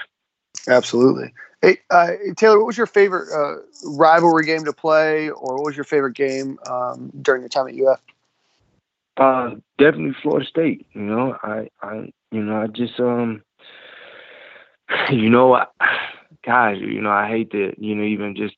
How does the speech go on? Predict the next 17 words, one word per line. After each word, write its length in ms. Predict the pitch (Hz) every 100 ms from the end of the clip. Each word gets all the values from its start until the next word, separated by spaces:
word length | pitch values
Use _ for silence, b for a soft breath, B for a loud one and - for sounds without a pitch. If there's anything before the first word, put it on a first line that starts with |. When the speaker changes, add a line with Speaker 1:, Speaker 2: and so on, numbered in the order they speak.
| _
Speaker 2:
you 160 | 107 101
know, 140 | 95
keep 220 | - 117 -
talking 340 | 117 147 110
about 240 | 95 104
it, 140 | 107 104
but, 260 | 101 107 -
you 140 | 110
know, 80 | 101
really, 580 | 95 107 131 127 113 107 B B B _ _
it's 120 | - -
Florida 360 | 120 117 117
State. 380 | - 135 135 - _
You 80 | 95
know, 240 | 95 104 101 -
I, 240 | 95 98
um, 540 | 101 101 101 98 95